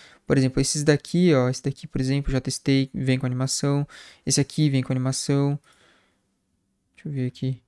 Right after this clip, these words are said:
Tem os da, do Paragon, que tem animação, Paragon. Tem animação, é só pesquisar aqui, ó. Tudo isso daqui tem animação, tá ligado? Então é bem legal, né? E você pode, por exemplo, pegar esse aqui, ó.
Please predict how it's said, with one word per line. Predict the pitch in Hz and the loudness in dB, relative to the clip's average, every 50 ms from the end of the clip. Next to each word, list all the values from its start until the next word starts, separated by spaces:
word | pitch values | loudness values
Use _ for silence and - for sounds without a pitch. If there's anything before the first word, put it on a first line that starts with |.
| _ _ _ _ _ _ _ _ _ _ _ _ _ _ _ _ - | _ _ _ _ _ _ _ _ _ _ _ _ _ _ _ _ -2
Tem | 139 135 135 | 0 2 2
os | 131 | 2
da, | 127 131 131 131 131 127 127 127 | 4 4 4 6 4 4 4 2
do | 123 123 | 0 -2
Paragon, | - - 139 143 143 131 127 127 131 131 | 0 2 4 4 4 4 2 2 -2 -6
que | 127 - | -6 -6
tem | - 131 | -6 -4
animação, | 131 131 131 131 - - 143 135 139 - - | -4 -4 -4 -6 -6 -4 -6 -6 -6 -6 -4
Paragon. | - 135 139 139 139 131 135 139 139 143 143 _ _ _ _ _ _ _ _ _ _ _ _ _ _ _ _ _ _ _ _ _ _ _ _ _ _ _ _ _ _ _ _ _ _ _ _ _ _ _ _ _ _ _ _ _ _ _ _ _ | -4 -2 -2 -2 -2 -2 -4 -4 -4 -6 -8 _ _ _ _ _ _ _ _ _ _ _ _ _ _ _ _ _ _ _ _ _ _ _ _ _ _ _ _ _ _ _ _ _ _ _ _ _ _ _ _ _ _ _ _ _ _ _ _ _
Tem | - 147 139 | -6 -4 -4
animação, | 135 135 139 135 - - 139 | -2 -2 -4 -6 -4 -4 -4
é | 135 | -4
só | - - | -4 -6
pesquisar | - - 143 - - 139 131 135 131 | -4 -4 -4 -4 -2 -4 -2 -2 -2
aqui, | 135 - - | -2 0 2
ó. | 170 147 135 - _ _ _ _ - | 2 2 2 -2 _ _ _ _ -2
Tudo | - 175 165 | -2 -2 2
isso | - | 2
daqui | 175 156 - - | 2 2 2 0
tem | - 147 | -2 0
animação, | 143 139 147 156 156 - - 160 156 156 156 156 _ _ _ _ _ _ _ _ _ _ _ _ _ | 0 2 0 0 0 2 2 2 2 2 0 -2 _ _ _ _ _ _ _ _ _ _ _ _ _
tá | - 143 | -4 -2
ligado? | 135 135 139 143 147 151 _ _ _ _ _ _ _ _ _ | 0 2 2 2 2 0 _ _ _ _ _ _ _ _ _
Então | - 151 147 151 160 | 0 2 4 4 4
é | |
bem | 156 160 175 | 4 6 6
legal, | 196 202 180 160 160 185 214 214 - _ - | 6 6 8 8 8 8 6 4 0 _ -4
né? | 147 147 156 170 165 | 0 2 2 4 2
E | 147 | 2
você | - 156 | 2 0
pode, | - - 151 147 147 | 2 2 2 2 4
por | - 156 | 2 2
exemplo, | 147 147 - 143 135 - | 2 2 -2 -6 -6 -2
pegar | - 143 131 135 | 0 0 2 2
esse | 131 - 143 | 2 0 -2
aqui, | - - 208 202 | -2 0 2 4
ó. | 185 139 127 | 4 4 2